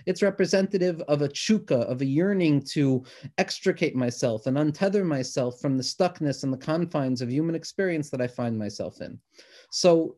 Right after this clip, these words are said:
very often, when a person begins the service of Avodas Hashem, the assumption is, "I have to escape, I have to transcend, I have to tap into that forty-two letter name of HaKadosh Baruch Hu, that desire to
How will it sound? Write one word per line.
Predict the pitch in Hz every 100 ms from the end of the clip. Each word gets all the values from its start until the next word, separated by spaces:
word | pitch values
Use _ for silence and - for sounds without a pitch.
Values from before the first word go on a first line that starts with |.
| _ 143
very | 143 185 190
often, | 131 120 - 104 107 147 - _ _
when | 143 151
a |
person | 147 180 180 180
begins | 147 143 143 160 151 139
the | 135
service | - 151 143 139
of | 131
Avodas | 120 120 117 110 -
Hashem, | 104 - 80 76 139 - _ _
the | 151
assumption | 151 - 175 170 165
is, | 123 120 123
"I | 147
have | 143
to | 147
escape, | 139 - - 123 123
I | 131
have | 135 -
to |
transcend, | 147 - 147 - - 127 120 123
I |
have | 123 120
to | 123
tap | 143 139 151
into | 151 143
that | 127 120
forty-two | 151 160 156 151 151
letter | 139 131 131
name | 135 135
of | 127
HaKadosh | 127 127 120 -
Baruch | 120 113 113
Hu, | 113 113 - - - -
that | 143
desire | 147 120 156 165 156
to | 147 - 139 123